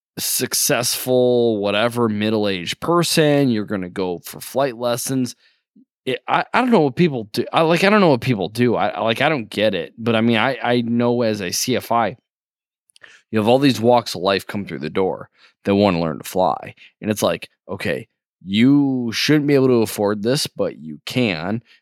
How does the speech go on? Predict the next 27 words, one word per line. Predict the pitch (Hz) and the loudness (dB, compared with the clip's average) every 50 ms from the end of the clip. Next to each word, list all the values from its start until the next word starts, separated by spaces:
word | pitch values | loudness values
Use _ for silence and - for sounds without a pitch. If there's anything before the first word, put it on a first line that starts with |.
| _ _ | _ _
And | 92 101 104 104 104 104 | -2 0 2 2 2 2
then | 98 98 98 98 98 98 95 | 2 2 2 2 0 0 -2
you're | 90 92 101 110 123 123 110 | -4 -2 0 2 2 4 2
super | - - - 123 - - 101 95 | 2 0 0 0 0 -2 -2 -2
easy | 98 117 131 127 113 104 90 | 0 2 2 0 0 -2 -4
to | 80 | -4
fly | - - - 67 64 67 73 | -8 -12 -10 -8 -8 -8 -8
with. | 71 71 80 87 - - - - - _ _ | -8 -8 -8 -10 -10 -12 -18 -20 -20 _ _
And | 95 | -6
then | 90 90 98 | -2 0 2
this | 123 151 151 - | 2 2 2 2
guy | - 110 95 92 92 90 92 95 98 95 - _ _ _ | 0 2 2 4 4 2 2 0 -2 -4 -6 _ _ _
is | - 101 98 92 95 98 | -4 -2 -2 -2 -2 -2
a | 92 85 85 | -4 -4 -4
whatever | 87 90 95 104 104 107 104 95 95 90 | -2 -2 0 2 2 2 2 2 -2 -4
multi-millionaire, | 92 95 95 95 76 - 92 85 82 80 82 82 92 104 110 120 123 113 92 87 82 82 82 87 - - _ _ _ _ _ - | -4 -4 -4 -4 -2 -4 -4 -4 -4 -4 -6 -6 -2 0 2 2 2 2 0 -2 -4 -4 -4 -6 -6 -8 _ _ _ _ _ -6
and | 101 98 98 98 95 92 95 92 90 | -4 -2 0 0 0 0 0 -2 -6
you | 92 95 98 104 110 117 139 165 - 320 302 254 - 147 139 131 127 123 120 - - | -10 -12 -10 -8 -8 -6 -2 0 2 2 2 4 4 4 4 2 2 0 -2 -4 -2
are | 95 107 107 101 92 | -2 0 0 0 0
a | 82 | -2
pain | - - - 120 104 | -4 -4 -2 -2 -2
in | 95 | -2
the | 87 90 107 | -2 -2 -2
ass | 123 127 - - | -2 -4 -4 -8
to | - | -12
fly | - - - 69 58 58 57 | -12 -12 -8 -8 -8 -8 -10
with. | 52 50 50 - - - | -14 -18 -16 -16 -16 -16